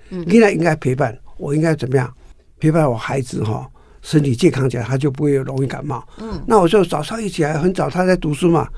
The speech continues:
Speaker 2: 我早上五点半就带他去打，打网球啦。
Speaker 1: 嗯。
Speaker 2: 好，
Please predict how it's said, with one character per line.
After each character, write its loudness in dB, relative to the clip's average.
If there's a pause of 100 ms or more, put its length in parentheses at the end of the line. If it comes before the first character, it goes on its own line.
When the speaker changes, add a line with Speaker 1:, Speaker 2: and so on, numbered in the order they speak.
(300)
Speaker 2:
我 -4
早 2
上 4 (160)
五 -2
点 2
半 2
就 0
带 4
他 6
去 2
打， -2
打 0
网 -2
球 -4
啦。 -2
Speaker 1:
嗯。 -6 (200)
Speaker 2:
好， -4